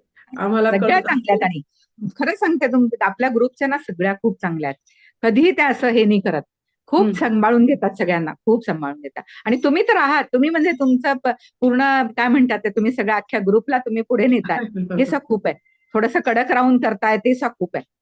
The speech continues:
Speaker 1: कडक स्व
Speaker 2: हो.
Speaker 1: पाहिजे, त्याच्याशिवाय मग
Speaker 2: हो,
Speaker 1: पुढे
Speaker 2: बरोबर आहे.
Speaker 1: होतात
Speaker 2: थोडा
Speaker 1: नाही
Speaker 2: वेळही,
Speaker 1: तुम्ही.
Speaker 2: मलाही
Speaker 1: हो.
Speaker 2: वेळ कमी
Speaker 1: हां,
Speaker 2: पडतो, फार मिक्सअप
Speaker 1: हां.
Speaker 2: व्हायला वेळ होत नाही.
Speaker 1: हो.
Speaker 2: परंतु, अ, त्या सिस्टमनी काम चालू ठेवलं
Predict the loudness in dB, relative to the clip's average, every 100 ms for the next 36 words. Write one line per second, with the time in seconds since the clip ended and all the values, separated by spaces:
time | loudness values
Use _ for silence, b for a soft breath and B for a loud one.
0 | _ -4 0 0 0 2 2 2 0 -4
1 | -8 -6 -6 -4 -4 0 2 4 4 4
2 | 2 0 0 0 2 4 4 0 -2 -4
3 | 0 0 0 -2 -2 -6 -2 2 2 0
4 | -4 -6 -6 -6 -8 -4 0 0 0 -4
5 | -4 -4 -6 -8 -10 -10 b b b -6
6 | -6 -8 -10 -8 -4 -6 -8 B -10 -4
7 | -2 -2 -4 -8 -4 -2 -2 -2 -2 -2
8 | -2 -4 -4 -4 -6 -6